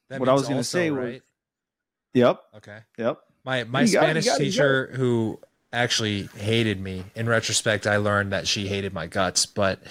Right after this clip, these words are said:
Speaker 1: that was only because I substitute taught for her class,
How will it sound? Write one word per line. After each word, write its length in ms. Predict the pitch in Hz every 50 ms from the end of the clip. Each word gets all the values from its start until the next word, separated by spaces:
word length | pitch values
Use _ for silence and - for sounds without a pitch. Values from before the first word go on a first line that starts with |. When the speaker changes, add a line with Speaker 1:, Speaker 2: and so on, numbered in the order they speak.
| - - - - - - - - - _ _ _ _ _ _
Speaker 1:
that 100 | - 139
was 120 | 143 135 139
only 140 | 127 127
because 240 | 120 117 - 131 110
I 80 | 110 104
substitute 680 | - - - 117 107 - - - - - 113 104 -
taught 260 | - - 110 107 -
for 120 | - 110 104
her 100 | 104 101
class, 540 | - - 104 101 101 107 117 - - -